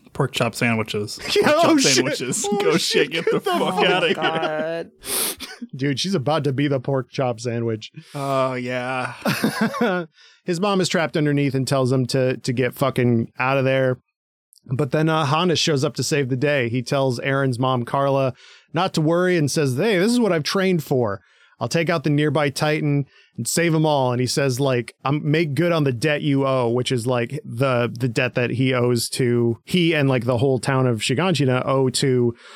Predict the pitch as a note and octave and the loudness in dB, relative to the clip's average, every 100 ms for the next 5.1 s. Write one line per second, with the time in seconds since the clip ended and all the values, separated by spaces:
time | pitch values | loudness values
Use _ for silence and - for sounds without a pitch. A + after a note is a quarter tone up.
0 | - - A#2+ A#2 A2+ A2+ A#2 - B2 B2+ | -20 -10 -2 0 0 -2 -4 -6 -4 -2
1 | B2+ C3+ A#2+ A#2+ B2 A#2 A2 A2+ A2 G#2+ | 0 0 2 2 2 0 0 -2 -2 -4
2 | - - - C3 C3 B2 A#2 A2+ C3 A#2+ | -12 -20 -6 -2 2 2 0 0 0 2
3 | B2 A#2 A#2 A#2 A2 A2+ A2+ A2+ A2+ A2 | 2 2 2 2 0 -2 0 0 0 -2
4 | A2 - _ - _ _ C#3 A2+ G#3 A3 | -4 -10 _ -20 _ _ -8 -2 0 0